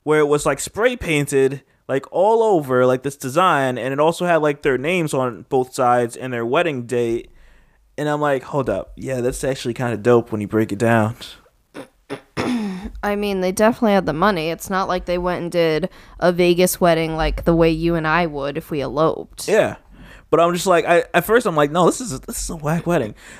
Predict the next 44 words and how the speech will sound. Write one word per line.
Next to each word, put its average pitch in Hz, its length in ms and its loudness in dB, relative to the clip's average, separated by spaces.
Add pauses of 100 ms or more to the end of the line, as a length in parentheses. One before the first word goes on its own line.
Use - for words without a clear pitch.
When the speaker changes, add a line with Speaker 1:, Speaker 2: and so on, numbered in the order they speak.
Speaker 1:
But 160 180 4
I'm 165 140 0
thinking 196 260 0
more 160 200 4
of, 156 100 2
like, 139 140 -2
the 131 80 -10
tr-, - 240 -16
tr-, 135 100 -12 (120)
like, 113 160 -4
traditional 123 500 -2
sense, 147 480 0
and 117 80 -2
it - 20 0
was 120 120 0
just 120 180 -8
like, 110 260 0
Speaker 2:
Well, 196 80 -10
yeah. 196 220 -10
Speaker 1:
it - 40 2
was 180 120 2
more 233 200 0
like, 160 540 0 (160)
I - 40 -20
don't 196 80 -10
even 131 100 -8
know, 107 140 -6
like, 104 180 -6 (160)
l-, 117 200 -14
relaxed. 120 800 -2 (180)
<laughs> 269 120 -16 (920)
It 120 40 -8
wasn't 131 240 -2
really 175 140 0
Speaker 2:
Relaxed? 208 600 0
It 202 60 -6
didn't 247 200 -2
look 220 140 0
anything 214 420 -2
like 208 300 0
relaxed. 160 1000 -4
Speaker 1:
Really? 403 800 -6
And, - 380 -12 (100)
no, 208 240 -2